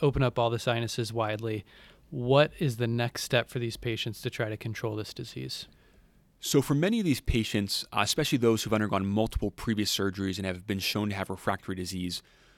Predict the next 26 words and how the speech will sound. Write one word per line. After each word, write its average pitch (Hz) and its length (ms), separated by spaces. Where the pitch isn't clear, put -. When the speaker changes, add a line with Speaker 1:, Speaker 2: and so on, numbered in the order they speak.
Speaker 2:
we'll 135 100
consider 147 320
one 110 560
of 107 240
two - 240
options 107 400
for 98 140
long-term 98 420
medical 92 300
management. 90 480
The 123 100
first 165 320
is 131 120
aspirin 117 400
desensitization, 98 840
and 123 100
the 117 60
second - 260
one's 143 140
a 110 60
bit 95 180
newer, 110 280
and 101 80
that's 110 140
biologic 92 640
therapy. - 460